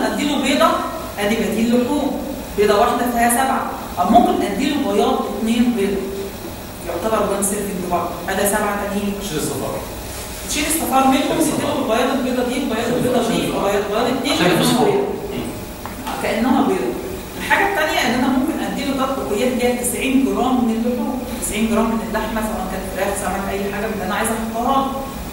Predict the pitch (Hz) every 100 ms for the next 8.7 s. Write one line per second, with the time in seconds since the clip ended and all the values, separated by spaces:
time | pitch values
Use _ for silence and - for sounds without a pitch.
0 | 214 247 226 - - 226 233 233 233 -
1 | 202 226 233 226 226 240 240 247 277 277
2 | 180 190 - - 180 - - 220 214 214
3 | - 220 226 262 220 - - - - 381
4 | 190 185 - - - - - - - 190
5 | 220 226 285 269 - - - - - 330
6 | - 240 262 254 247 196 180 - - 185
7 | - - 247 240 - - 185 254 254 -
8 | 226 226 226 - - - -